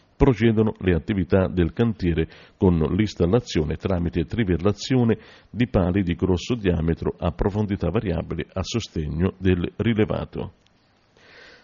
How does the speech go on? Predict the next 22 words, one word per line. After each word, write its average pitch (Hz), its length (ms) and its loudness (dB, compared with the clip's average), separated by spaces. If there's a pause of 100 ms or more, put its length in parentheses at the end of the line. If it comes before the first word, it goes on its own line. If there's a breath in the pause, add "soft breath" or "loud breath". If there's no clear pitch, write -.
Sono 110 280 4
complessivamente 104 920 2
milletredici 92 1080 2
migranti 85 420 0
salvati 87 460 0
in 85 80 0
otto 85 220 0
diverse 80 380 -2
operazioni 82 480 -2
di 78 120 -2
soccorso, 90 640 0 (240 loud breath)
coordinate 95 720 2
dalla 80 340 0
centrale 87 640 0
operativa 90 560 0
della 78 220 -2
Guardia 85 380 0
Costiera 110 480 0 (340 loud breath)
nel 120 200 2
Canale 98 400 2
di 104 100 -2
Sicilia. 80 600 -4